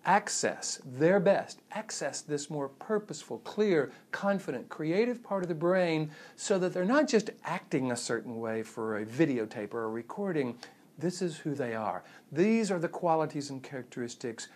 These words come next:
they are bringing to that interaction, and they're creating a message that says,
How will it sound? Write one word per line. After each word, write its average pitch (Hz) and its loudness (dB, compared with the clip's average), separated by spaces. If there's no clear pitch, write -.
they 143 4
are 131 4
bringing 180 2
to 175 0
that 156 4
interaction, 131 4
and 147 0
they're 143 6
creating 196 6
a 208 6
message 185 4
that - 0
says, 131 0